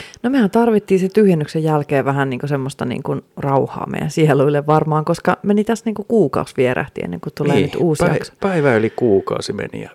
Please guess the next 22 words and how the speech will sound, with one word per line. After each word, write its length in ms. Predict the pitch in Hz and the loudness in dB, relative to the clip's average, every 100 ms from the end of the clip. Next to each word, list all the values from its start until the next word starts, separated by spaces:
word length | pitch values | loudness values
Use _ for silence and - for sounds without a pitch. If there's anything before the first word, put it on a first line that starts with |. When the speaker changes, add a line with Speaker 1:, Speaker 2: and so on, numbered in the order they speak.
| - | 0
Speaker 1:
Joo. 200 | 175 156 | 2 2
Speaker 2:
mitään 340 | 143 131 107 | 0 -2 0
ei 120 | 101 | 0
tapahtunut. 600 | 95 95 - - - - - | -2 -4 -4 -8 -8 -2 -2
Speaker 1:
<laughs> 60 | - - - - - - - - - - | -2 -4 -6 -6 -8 -10 -18 -14 -10 -2
Speaker 2:
Meni 180 | 156 131 | 2 2
vissiin 300 | 135 139 139 | 2 0 0
aika 200 | 135 131 | 0 0
tyhjäksi 580 | - 117 98 - - - | 0 0 0 -4 -10 -12
sitten. 220 | - - | -10 0
Speaker 1:
Meni 220 | 370 294 | 4 4
kyllä 180 | 196 247 | 4 2
tosi 260 | 233 226 185 | 2 2 2
tyhjäksi 440 | 151 143 143 - | 0 0 -2 -6
varmaan, 420 | - 143 160 - 165 | -8 -8 -8 -4 0
joo. 120 | 151 | 2
Speaker 2:
En 100 | 113 | 2
muista, 300 | 113 - 110 | 0 0 -2
mitä 260 | 120 - | 0 -2
siinä 200 | 90 104 | -4 -4
tyhjennettiin 680 | - 98 92 90 95 - - | -2 -2 0 -2 -6 -8 -8
siinä 200 | 104 101 | -6 -6